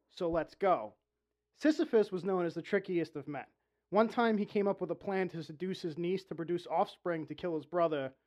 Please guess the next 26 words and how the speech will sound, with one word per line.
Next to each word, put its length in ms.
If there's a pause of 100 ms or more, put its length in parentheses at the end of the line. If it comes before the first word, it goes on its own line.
(240)
so 320 (160)
nothing 440
was 160
off 180
the 80
table 320
for 140
this 180
guy. 220 (640)
Sisyphus 420
asked 240
Thanatos 460
to 120
demonstrate 760 (220)
how 100
the 100
chains 400
work, 360 (240)
which 120
is 120
a 60
totally 420
normal 280
question 440
that, 100
that 260